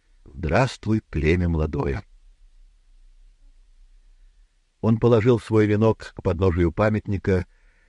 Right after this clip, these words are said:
снял шляпу, низко поклонился поэту. Улица была безлюдна, одиноко светили фонари, накрапывал лёгкий июньский дождь. Так он стоял, один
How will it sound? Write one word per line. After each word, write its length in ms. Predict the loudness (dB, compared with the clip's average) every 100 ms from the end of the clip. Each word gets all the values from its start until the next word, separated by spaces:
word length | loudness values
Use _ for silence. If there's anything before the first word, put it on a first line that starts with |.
| _
снял 340 | -4 2 4 2
шляпу, 640 | 0 2 2 2 0 0 -6 _ _ -10
низко 400 | -4 -4 -2 -2
поклонился 680 | 0 0 0 2 -2 -4 -4
поэту. 540 | 0 2 0 -4 -10 -12 _ _ _ _ _ _ _ -2
Улица 400 | 0 0 -2 0
была 220 | 2 2
безлюдна, 680 | 0 0 0 0 -2 -6 -8 _ _ _
одиноко 480 | -4 0 0 0 -2
светили 380 | -6 -4 -2 -2
фонари, 540 | -2 0 0 0 -2 -6
накрапывал 760 | -6 -2 0 0 0 0 0 -4 _ -6
лёгкий 520 | 0 0 0 -4 -4
июньский 600 | -2 0 0 -2 -6 -8
дождь. 520 | -2 -2 -4 -10 -20 -20 _ _ _ _ _ _ _
Так 220 | -2 0
он 120 | -2 -4
стоял, 560 | -2 0 2 0 -4 _ _ _ -2
один 540 | -2 0 0 0